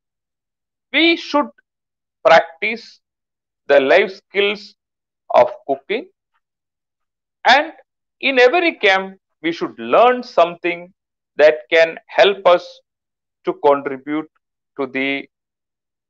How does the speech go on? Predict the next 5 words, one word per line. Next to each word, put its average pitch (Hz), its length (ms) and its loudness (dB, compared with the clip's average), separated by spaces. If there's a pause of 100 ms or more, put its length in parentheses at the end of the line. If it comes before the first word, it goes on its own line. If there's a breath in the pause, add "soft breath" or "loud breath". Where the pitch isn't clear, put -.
(600)
growth 196 400 0
of 160 160 2 (520)
our 143 280 4
own 147 260 2
personalities. 113 920 -6